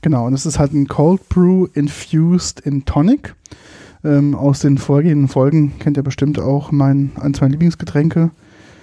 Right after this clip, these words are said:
Ist ja quasi ein Tonic mit einem Eiswürfel drin und dann quasi ein Espresso, ein Espresso-Shot obendrauf. Und dann das Ganze,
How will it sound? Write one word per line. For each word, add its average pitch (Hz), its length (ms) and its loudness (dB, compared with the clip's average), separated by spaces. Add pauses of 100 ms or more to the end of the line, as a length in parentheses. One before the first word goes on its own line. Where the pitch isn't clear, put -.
(180)
Ist 139 200 -4
ja 131 300 2 (800)
quasi 131 520 0
ein 139 480 0 (480)
Tonic 190 420 0 (220)
mit 151 160 -4
einem 143 120 -2
Eiswürfel 165 400 0
drin 196 280 2 (1120)
und 147 160 -2
dann 143 220 0
quasi 139 400 0
ein 135 80 0
Espresso, 139 800 0 (240)
ein 147 80 -2
Espresso-Shot 151 640 0
obendrauf. 147 680 -2 (1600)
Und 139 220 0
dann 139 200 0
das 143 140 -4
Ganze, 143 520 2